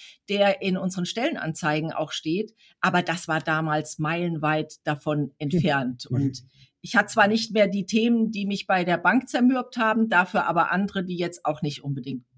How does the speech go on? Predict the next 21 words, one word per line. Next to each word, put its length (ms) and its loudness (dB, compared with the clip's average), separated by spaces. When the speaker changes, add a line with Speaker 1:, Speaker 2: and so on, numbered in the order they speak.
Speaker 1:
gesünder 480 -2
waren. 460 -6
Was, 160 -6
Speaker 2:
Was 180 0
so? 240 2
Was 140 2
Speaker 1:
so 40 0
Speaker 2:
hat 60 4
Speaker 1:
das 60 2
Speaker 2:
dich 100 -2
da 140 0
so 140 4
Speaker 1:
Al- 40 -2
Speaker 2:
umgetrieben? 840 -2
Speaker 1:
Ja, 400 4
also 200 2
du 160 2
hast 280 0
zum 140 0
einen 560 4
dieses 500 -2